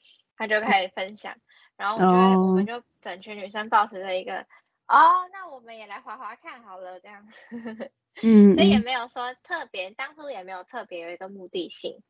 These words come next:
Speaker 1: 最一开始使用的话，大概就是在大学时期就开始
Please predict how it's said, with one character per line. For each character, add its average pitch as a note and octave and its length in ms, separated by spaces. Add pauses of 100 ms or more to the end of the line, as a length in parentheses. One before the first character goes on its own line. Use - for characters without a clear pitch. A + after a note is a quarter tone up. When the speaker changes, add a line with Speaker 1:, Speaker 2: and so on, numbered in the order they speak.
Speaker 1:
最 B3+ 280
一 B3 40
开 A3+ 220
始 F#3 100
使 F3+ 220
用 F#3+ 160
的 F3+ 100
话， F#3+ 180
大 F#3+ 120
概 F#3 140
就 F3+ 140
是 F3+ 200
在 F3+ 200
大 F#3+ 220
学 F3+ 160
时 F3+ 200
期 F3+ 120
就 F3+ 120
开 F#3 180
始 - 240